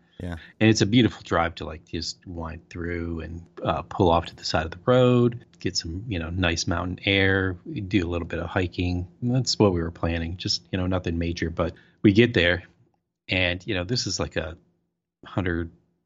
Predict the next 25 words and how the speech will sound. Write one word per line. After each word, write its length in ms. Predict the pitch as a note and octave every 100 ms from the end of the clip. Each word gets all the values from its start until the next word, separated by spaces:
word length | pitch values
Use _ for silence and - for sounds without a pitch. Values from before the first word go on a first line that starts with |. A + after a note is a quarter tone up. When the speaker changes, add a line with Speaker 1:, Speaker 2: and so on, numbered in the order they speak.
| -
Speaker 2:
and 260 | E2 E2 E2
some 240 | - F2 E2
odd 260 | D#2+ -
plus 480 | - F2 - - - -
mile 320 | E2 E2 D#2+
stretch 380 | - F2 D#2+ E2
of 120 | D#2+
road 420 | E2 D#2+ D#2+ E2+ - -
that 220 | F2 -
cuts 400 | - F2 - - -
along 380 | F2 F2 E2+
the 80 | E2
ridgeline 920 | E2 F2 F#2+ F#2 - F2 E2+ E2+ F2+
of 540 | - E2 E2 E2 - - -
easternmost 720 | G#2 F#2 F2+ F2 E2+ E2 -
part 400 | - E2 - -
of 320 | D#2 D#2+ -
the 120 | E2+
Appalachians, 840 | D#2 - E2 D2+ - E2 D#2 - - -
Speaker 1:
Mm. 100 | G2+
Speaker 2:
Shenandoah 500 | F2 D#2+ - D#2+ D#2
Mountain 300 | F2+ G2 E2
Range. 400 | - - - -
Speaker 1:
Mm-hmm. 340 | G#2 F2 F2+ F#2 - G#2+ A#2+
Speaker 2:
And 300 | G2 G2